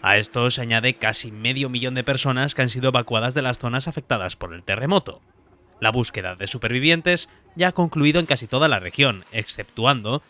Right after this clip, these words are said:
las provincias de Kahramanmaraş y Hatay, las más afectadas, donde se busca en unos cuarenta edificios. Por su parte, el presidente de afad, Yunus Seker, prometió que en los próximos meses se planifica terminar el establecimiento de cien mil casas prefabricadas en la región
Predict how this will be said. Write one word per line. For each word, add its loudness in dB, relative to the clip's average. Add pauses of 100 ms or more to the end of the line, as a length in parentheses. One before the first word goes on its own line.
(140)
las -2
provincias 0
de 2
Kahramanmaraş 2
y -2
Hatay, 2
las -4
más -2
afectadas, 0 (280)
donde -4
se -4
busca 0
en 0
unos -4
cuarenta -2
edificios. -8 (760)
Por -2
su -10
parte, 6
el 0
presidente -2
de 6
afad, 4
Yunus 0
Seker, 2
prometió 2
que -8
en -6
los -8
próximos -2
meses 0
se 0
planifica 2
terminar 2
el -4
establecimiento -2
de 2
cien -2
mil -2
casas -2
prefabricadas 0
en -14
la -14
región 2